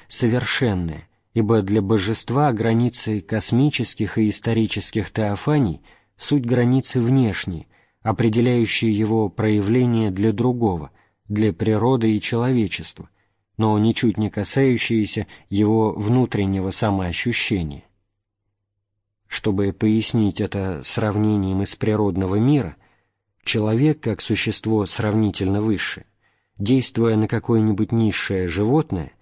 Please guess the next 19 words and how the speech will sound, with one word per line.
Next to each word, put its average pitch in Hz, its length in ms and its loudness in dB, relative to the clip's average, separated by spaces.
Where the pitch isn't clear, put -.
не 113 160 4
может 113 460 0
явиться 98 480 0
ему 92 280 0
во 104 160 0
всей 104 320 0
полноте 95 540 0
своей 104 420 0
человеческой 101 840 -2
жизни. 95 460 -4
Но 110 280 2
те 131 240 0
органические 120 840 0
формы, 107 460 0
в - 80 -20
которых, 110 380 0
например, 110 520 0
собака 107 540 -2
воспринимает 101 800 -2